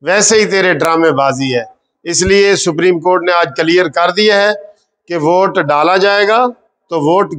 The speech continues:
गिना भी जाएगा। ये आज ये सारी चीज़ें तय हो गई हैं।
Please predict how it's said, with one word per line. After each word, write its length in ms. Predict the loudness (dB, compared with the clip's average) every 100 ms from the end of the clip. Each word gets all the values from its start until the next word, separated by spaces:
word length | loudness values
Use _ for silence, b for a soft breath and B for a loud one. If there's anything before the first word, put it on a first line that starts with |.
| -4
गिना 300 | 0 2 2
भी 180 | 0 -2
जाएगा। 460 | -2 -4 -8 -18 -20 _ _ _
ये 200 | -2 0
आज 380 | 2 2 0 0
ये 180 | 0 0
सारी 280 | 0 0 0
चीज़ें 280 | 0 0
तय 200 | 0 2
हो 140 | 2 0
गई 140 | -2
हैं। 160 | -4